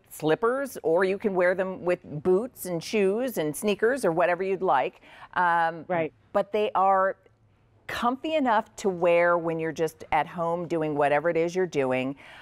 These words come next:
Speaker 1: but also stylish enough, stylish enough to wear when you're headed out and, you know, you're gonna be seen. So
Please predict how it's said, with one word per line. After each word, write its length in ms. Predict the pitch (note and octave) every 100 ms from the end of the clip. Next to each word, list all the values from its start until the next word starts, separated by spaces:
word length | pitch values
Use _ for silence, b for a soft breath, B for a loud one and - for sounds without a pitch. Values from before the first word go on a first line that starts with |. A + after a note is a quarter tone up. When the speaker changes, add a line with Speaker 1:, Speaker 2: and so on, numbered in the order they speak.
| B
Speaker 1:
but 160 | D3 F3+
also 460 | E3+ E3+ E3+ D#3 D3+
stylish 460 | - E3 F3 E3+
enough, 360 | E3 D3 D#3 - -
stylish 560 | - G#3+ F#3+ F#3 -
enough 260 | D3+ D3 -
to 80 | D3+
wear 440 | C#3+ C#3+ C#3 C#3+ b -
when 160 | D#3
you're 80 | D3
headed 280 | F3+ D#3 D3+
out 360 | C#3+ C#3+ D3 - D#3
and, 360 | D3 C#3+ C#3 -
you 120 | C#3
know, 160 | A2+ -
you're 100 | E3+
gonna 140 | F3 D3+
be 100 | D#3
seen. 380 | A3+ D#3+ A2+ B B -
So 420 | - G3+ F#3